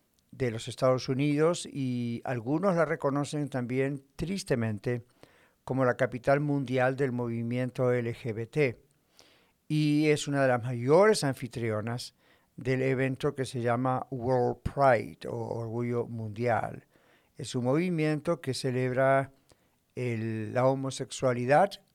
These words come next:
Bajo la Biblia sabemos que eso es una abominación delante de Dios. La Biblia directamente lo llama pecado.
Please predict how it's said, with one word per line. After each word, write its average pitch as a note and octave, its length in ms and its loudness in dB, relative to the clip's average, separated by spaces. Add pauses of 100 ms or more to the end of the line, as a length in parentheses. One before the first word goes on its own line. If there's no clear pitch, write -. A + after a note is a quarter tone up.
(160)
Bajo A2 340 -6
la A2+ 100 2
Biblia B2+ 320 0
sabemos A#2+ 500 -4
que A#2+ 260 -6
eso B2+ 180 -8
es A2+ 120 -10
una A#2+ 160 -4
abominación A#2+ 800 -4
delante A#2+ 400 -2
de A2+ 140 -4
Dios. C#3 400 4
La A#2+ 80 -2
Biblia A2+ 320 -6
directamente A#2+ 680 -4
lo A2 100 -4
llama A2+ 380 -6 (580)
pecado. B2 680 -4